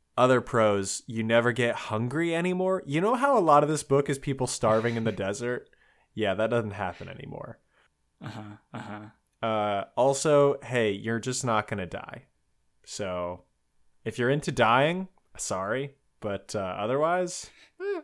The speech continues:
Speaker 1: don't really have to worry about it anymore. Um, there's not really anything to fight about either. We're all just kinda chilling now.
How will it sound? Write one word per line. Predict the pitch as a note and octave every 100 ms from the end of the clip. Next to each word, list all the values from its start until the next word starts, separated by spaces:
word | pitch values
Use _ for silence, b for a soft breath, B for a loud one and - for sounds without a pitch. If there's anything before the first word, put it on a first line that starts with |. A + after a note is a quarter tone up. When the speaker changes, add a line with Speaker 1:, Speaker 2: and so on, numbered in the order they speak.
| -
Speaker 1:
don't | G#3+
really | A#3+ A#3+
have | A3+
to | F#3+
worry | F#3+ C#3+
about | G2
it | G2
anymore. | F#2 F2+ F2+ - _ B B B B -
Um, | C3+ C3+ C3+ -
there's | F3+ G3
not | C4
really | C#4+ E4
anything | C4 C4 C4+
to | B3+
fight | - - A3
about | G3+ B2 F#2+ -
either. | C#3 C3 G#2+ G#2 - -
We're | C3+
all | F3 A3
just | A#3+
kinda | - G#3+
chilling | G3+ - G3+ F#3+ D#3 F3
now. | - - -